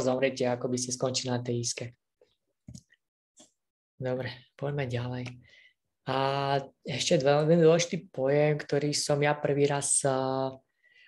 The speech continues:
vlastne videl v knihe od Nikolás-, Nasima Nikolasa Taleba, ktorý napísal aj Čiernu labu, tak to je antifragilita. Si môžete kľudne prečítať,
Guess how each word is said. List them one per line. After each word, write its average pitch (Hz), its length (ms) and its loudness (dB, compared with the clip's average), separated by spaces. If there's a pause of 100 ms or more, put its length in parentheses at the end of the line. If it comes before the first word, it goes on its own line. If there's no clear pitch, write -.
vlastne 139 240 -6
videl 147 240 6
v 147 180 -6
knihe 143 220 0
od 135 80 4
Nikolás-, 143 560 0
Nasima 139 360 -2
Nikolasa 143 400 -2
Taleba, 143 600 0
ktorý 135 240 -4
napísal 139 400 0
aj 135 80 -4
Čiernu 143 320 4
labu, 135 400 2
tak 151 160 -4
to 156 120 0
je 160 80 0
antifragilita. 123 1000 -6 (560)
Si - 160 -10
môžete 147 560 2 (480)
kľudne 139 320 -2
prečítať, 147 580 -2